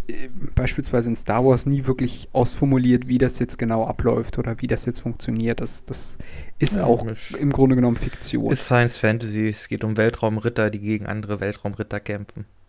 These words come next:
Speaker 1: Genau.
Speaker 2: Ach nee, Magier.
Speaker 1: <laughs> Magier, ja, genau. Ähm, ich glaube, aber ich lehne mich jetzt sehr weit aus dem Fenster, wenn ich da wirklich Ahnung von habe, aber ich glaube, es geht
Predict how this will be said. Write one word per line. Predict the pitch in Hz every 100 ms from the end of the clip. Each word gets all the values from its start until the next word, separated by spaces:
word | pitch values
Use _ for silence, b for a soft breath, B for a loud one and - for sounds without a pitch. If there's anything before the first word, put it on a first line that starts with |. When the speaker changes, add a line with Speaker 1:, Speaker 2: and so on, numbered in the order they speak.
| - - _ - - -
Speaker 1:
Genau. | - 117 117 135 - - 107
Speaker 2:
Ach |
nee, | 110 107 98
Magier. | - 95 101 95 98 - - - - - -
Speaker 1:
<laughs> |
Magier, | 139 - - - - 131 - 151 - 165 135
ja, | 160 143
genau. | 156 151 151 143 - B B B B B B B - -
Ähm, | 139 147 147 143 143 143 139 139 135 - - - - - - - - - - - - - -
ich | - -
glaube, | 131 143 214 220 220 226 - - - - - -
aber | 135 131
ich | 139 -
lehne | 127 151 170
mich | 147
jetzt | 131
sehr | 147 165
weit | 160
aus | 139
dem | 127
Fenster, | 131 143 131
wenn | 123
ich | 117
da | 131
wirklich | 135 160 -
Ahnung | 139 120
von | - 117
habe, | 117 117
aber | 123 131
ich | 123
glaube, | - 139 160 160 151
es | - -
geht | 139 147 151